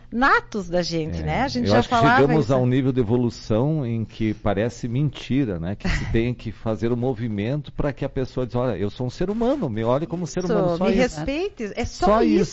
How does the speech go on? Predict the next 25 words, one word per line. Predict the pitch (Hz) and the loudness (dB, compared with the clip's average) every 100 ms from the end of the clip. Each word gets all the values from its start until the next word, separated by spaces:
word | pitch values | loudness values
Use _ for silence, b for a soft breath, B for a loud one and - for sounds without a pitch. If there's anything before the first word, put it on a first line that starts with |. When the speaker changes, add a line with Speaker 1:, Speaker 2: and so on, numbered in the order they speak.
| - - | -2 -2
Speaker 2:
isso, | |
né? | 101 101 247 | 0 0 0
Speaker 1:
né? | |
Speaker 2:
Mais | 123 147 143 | -2 -4 -2
nada. | 139 107 95 | -2 -2 -2
Speaker 1:
Só | - 240 | 2 2
que | 240 302 | 2 -4
se | - 302 | 0 2
a | 359 | 2
gente, | 320 320 320 277 | 2 0 0 0
eh, | - 240 | 2 4
Speaker 2:
Mas | 123 | 4
se | - | 4
Speaker 1:
for | 247 | 6
Speaker 2:
tu | - | 6
não | |
Speaker 1:
olhar | - 214 - | 6 6 6
Speaker 2:
fizer | 151 | 6
nada, | 151 143 160 180 220 | 4 2 2 0 -2
não | 220 220 | -2 -2
muda, | 202 196 135 | -2 0 0
né? | 85 80 | -2 -6
Speaker 1:
Não | 403 | -4
dá, | 349 269 349 | 2 4 4
né? | 320 190 | 4 4